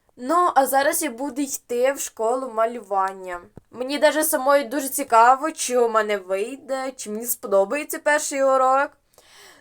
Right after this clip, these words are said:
Ну, ми це все побачимо. Добрий день. Добрий день, добрий день.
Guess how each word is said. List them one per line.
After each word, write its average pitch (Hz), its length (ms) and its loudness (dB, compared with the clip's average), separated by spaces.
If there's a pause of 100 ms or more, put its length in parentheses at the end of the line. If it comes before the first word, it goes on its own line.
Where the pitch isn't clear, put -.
Ну, 277 540 4
ми 285 540 -4 (200)
це 226 320 2
все 208 540 -2 (440)
побачимо. 190 640 -2 (2500)
Добрий 285 420 -4
день. 247 400 -10 (400)
Добрий 302 600 -6
день, 277 300 -8
добрий 254 380 -4
день. 247 240 -6